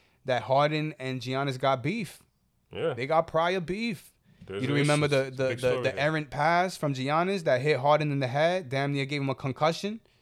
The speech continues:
Speaker 2: Yeah, they went back and
Speaker 1: And then
Speaker 2: forth
Speaker 1: after
Speaker 2: for a little
Speaker 1: that,
Speaker 2: bit.
Speaker 1: the shit talking about the M V P, when Giannis won the back-to-backs,
Speaker 2: Mm-hmm.
Speaker 1: Harden didn't like that. He was taking shots.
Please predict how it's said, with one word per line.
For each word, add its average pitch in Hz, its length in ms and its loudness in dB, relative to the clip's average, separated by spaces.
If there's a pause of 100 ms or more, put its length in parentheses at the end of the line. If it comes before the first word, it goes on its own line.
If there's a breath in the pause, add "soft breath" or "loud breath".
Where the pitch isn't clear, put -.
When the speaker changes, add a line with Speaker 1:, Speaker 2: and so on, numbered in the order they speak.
(360)
Speaker 2:
Yeah, 127 240 -6 (340)
they 98 100 -10
went 110 200 -4
back 117 200 2
and 117 120 -2
Speaker 1:
And 147 80 2
then 147 100 6
Speaker 2:
forth 151 80 4
Speaker 1:
after 151 220 4
Speaker 2:
for 160 60 0
a - 40 2
little 165 140 6
Speaker 1:
that, 185 120 2
Speaker 2:
bit. - 80 -6
Speaker 1:
the 135 80 -4
shit 160 240 -6
talking 160 340 0
about 139 280 2
the 135 120 -4
M 139 160 -4
V 131 100 -4
P, 175 340 -4
when 135 200 -2
Giannis 143 440 -2
won 156 180 0
the 151 80 0
back-to-backs, 160 840 0 (240)
Speaker 2:
Mm-hmm. 98 280 -18
Speaker 1:
Harden 151 280 4
didn't 165 220 0
like 151 200 2
that. 147 160 2
He 147 120 -2
was 208 100 -6
taking 156 300 -2
shots. 156 560 2